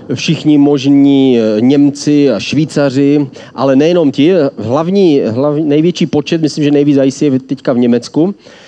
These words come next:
Eh, v Německu jsou dvě, dvě I C F, které mají víc než tisíc lidí, v Karlsruhe a v, a v Mnichově.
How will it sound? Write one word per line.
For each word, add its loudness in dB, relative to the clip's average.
Eh, -2
v -14
Německu 0
jsou 0
dvě, 0
dvě -2
I 0
C -4
F, -2
které -2
mají 2
víc 2
než 0
tisíc -4
lidí, 0
v -14
Karlsruhe 0
a 0
v, -16
a -6
v -8
Mnichově. 0